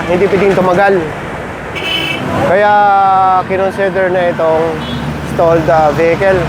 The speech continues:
Magmula doon sa pagpasok natin sa Commonwealth Avenue, maganda ng resulta. Wala masyadong, ah, natikitan or nahatak.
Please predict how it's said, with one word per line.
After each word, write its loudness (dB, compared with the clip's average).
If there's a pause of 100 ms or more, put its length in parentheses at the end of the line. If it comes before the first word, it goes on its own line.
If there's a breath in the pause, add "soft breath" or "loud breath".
(1300)
Magmula 4
doon 2
sa -4
pagpasok -2
natin 0
sa 0
Commonwealth 2
Avenue, 2 (880)
maganda 2
ng 2
resulta. 0 (160)
Wala 2
masyadong, 2
ah, 2
natikitan 0
or 2
nahatak. 0